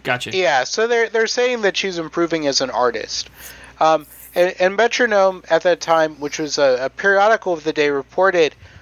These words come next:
Speaker 2: um, the addition of Holiday to Shaw's band put it in the quote-unquote top brackets.
Speaker 1: Okay.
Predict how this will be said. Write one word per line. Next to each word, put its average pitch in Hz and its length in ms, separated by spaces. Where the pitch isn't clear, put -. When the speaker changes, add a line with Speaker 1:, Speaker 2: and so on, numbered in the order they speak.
Speaker 2:
um, 135 320
the 160 100
addition 175 520
of 143 220
Holiday 170 640
to 156 120
Shaw's 151 380
band 214 360
put 190 140
it 185 120
in 185 180
the 170 300
quote-unquote 180 520
top 165 320
brackets. - 760
Speaker 1:
Okay. 117 240